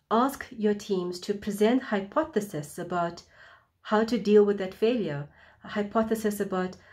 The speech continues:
how to have a better product, how to deal with your customer, how to a-, adjust to the market conditions, how to react to your competitors.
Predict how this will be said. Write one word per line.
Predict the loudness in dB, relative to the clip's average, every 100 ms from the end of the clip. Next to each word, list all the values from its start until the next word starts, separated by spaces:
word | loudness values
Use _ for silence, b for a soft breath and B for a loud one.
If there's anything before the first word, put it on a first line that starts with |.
| B
how | -4 -4
to | -2 2 2 0 -8
have | -6 -4
a | -2
better | -2 -2
product, | 0 2 2 -2 -8 -18 B B B
how | -6
to | -4 0
deal | 2
with | 4
your | 2
customer, | 0 -4 -4 -4 -4 -6 B B B
how | -6 -4
to | -2 0 2 2
a-, | -2 -6 -4
adjust | 0 0 0
to | -2
the | 0
market | 2 2 0 -4 -6
conditions, | -6 -6 -6 -6 -6 -8 -16 B B B
how | 2 4
to | 4 2
react | 4 4 4 -2 0
to |
your | 0
competitors. | 2 0 0 -2 -4 -6 -6 -8 -14